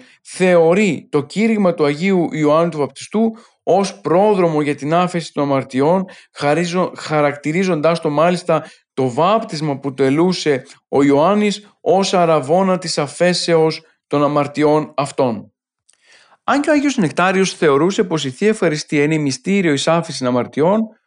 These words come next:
ο ίδιος δεν παραθεωρούσε να τονίσει και την ιδιαίτερη σπουδε-, σημασία και σπουδαιότητα που έχει το μυστήριο της εξομολογήσεως για τη ζωή της Εκκλησίας. Ο Ιερός Πατήρ, λοιπόν,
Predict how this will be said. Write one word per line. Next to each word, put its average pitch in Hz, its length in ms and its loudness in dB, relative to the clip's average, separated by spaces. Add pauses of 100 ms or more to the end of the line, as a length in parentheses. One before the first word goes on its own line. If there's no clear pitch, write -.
(140)
ο 139 180 2
ίδιος 190 340 2
δεν 190 180 0
παραθεωρούσε 170 800 0
να 147 320 2
τονίσει 160 540 0
και 147 120 -4
την 139 160 -4
ιδιαίτερη 175 500 0
σπουδε-, 139 640 -4
σημασία 131 720 0 (340)
και 147 100 -2
σπουδαιότητα 175 760 0 (260)
που 180 140 0
έχει 208 240 0
το 196 100 0
μυστήριο 190 440 0
της 202 140 -6
εξομολογήσεως 147 840 -2
για 147 140 0
τη 123 60 -6
ζωή 135 140 -4
της 147 120 -8
Εκκλησίας. 165 680 -2 (800)
Ο 139 120 2
Ιερός 151 340 4
Πατήρ, 147 320 0
λοιπόν, 143 420 0